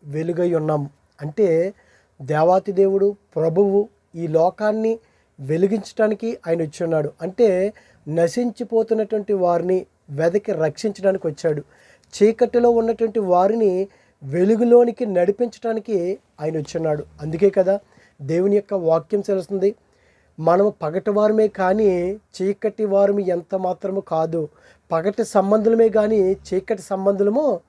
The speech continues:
మనము కాదని దేవుని యొక్క వాక్యం సెలవిస్తుంది. అందుకే మత్తయి సువార్త ఐదో అధ్యాయం పదహారు వచనంలో చూసుకున్నట్లయితే, మనుషులు మీ సత్క్రియలను చూచి, మనము ఎలాగా ఎదుటివారికి వెలుగుగా ఉంటామో,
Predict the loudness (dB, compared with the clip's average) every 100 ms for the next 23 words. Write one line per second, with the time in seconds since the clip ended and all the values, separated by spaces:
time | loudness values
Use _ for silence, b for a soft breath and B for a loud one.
0 | _ -12 -6 -2 -4 -4 -4 0 2 0
1 | -2 b b b b -4 -2 -2 -4 -4
2 | -2 -2 -6 -4 0 0 0 -2 0 2
3 | 2 2 -2 -4 -8 b b b 2 4
4 | 4 2 0 2 2 2 2 2 0 2
5 | 2 2 0 0 0 0 2 2 0 -2
6 | -2 -4 -4 0 0 2 0 0 b b
7 | b -4 4 4 4 0 0 2 0 2
8 | 0 0 _ 0 4 4 2 -2 -2 -4
9 | -6 -6 -10 _ _ _ _ _ _ _
10 | -12 0 2 4 4 4 0 b b b
11 | -2 0 2 2 2 2 2 0 -4 -4
12 | -2 2 2 0 0 2 2 4 4 4
13 | 2 0 -2 0 0 -2